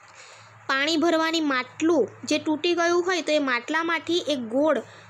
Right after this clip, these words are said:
કલેડી પણ બનાવી શકાય અને રસોઈમાં તેનો ઉપયોગ કરી શકાય. એટલે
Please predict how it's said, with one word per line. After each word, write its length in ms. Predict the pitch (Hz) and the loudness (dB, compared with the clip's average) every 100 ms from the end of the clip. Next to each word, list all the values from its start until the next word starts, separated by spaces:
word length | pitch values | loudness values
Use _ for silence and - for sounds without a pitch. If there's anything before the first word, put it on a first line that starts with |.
| - | -8
કલેડી 420 | 269 262 302 339 | 0 2 4 4
પણ 240 | 349 359 320 | 2 0 0
બનાવી 340 | 320 320 320 | 0 0 0
શકાય 400 | 302 294 302 320 | 0 0 0 0
અને 220 | 269 262 | 0 0
રસોઈમાં 480 | 240 240 294 285 294 | 0 0 0 0 0
તેનો 280 | 285 254 254 | -2 0 0
ઉપયોગ 360 | 220 - 262 262 | -2 0 -2 0
કરી 240 | 330 370 | 0 0
શકાય. 420 | - 294 277 262 262 - - - - - - - | 0 -2 -2 -4 -6 -14 -20 -20 -20 -18 -18 -8
એટલે 140 | 240 | -2